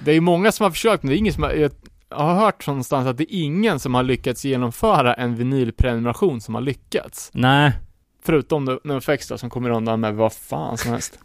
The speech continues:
Speaker 2: Det sista jag har på Ding Ding Värld, det är ju då Live Nation som är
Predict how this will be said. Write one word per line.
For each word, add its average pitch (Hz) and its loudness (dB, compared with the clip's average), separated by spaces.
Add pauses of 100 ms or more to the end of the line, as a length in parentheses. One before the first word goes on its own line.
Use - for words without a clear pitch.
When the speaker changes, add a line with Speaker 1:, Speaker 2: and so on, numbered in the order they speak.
(120)
Speaker 2:
Det 151 -2
sista 190 0
jag 185 2
har 147 0
på 135 0
Ding 135 2
Ding 131 2
Värld, 104 0 (140)
det 123 0
är 123 2
ju 120 2
då 113 2
Live 135 2
Nation 107 -2
som 101 -2
är 101 0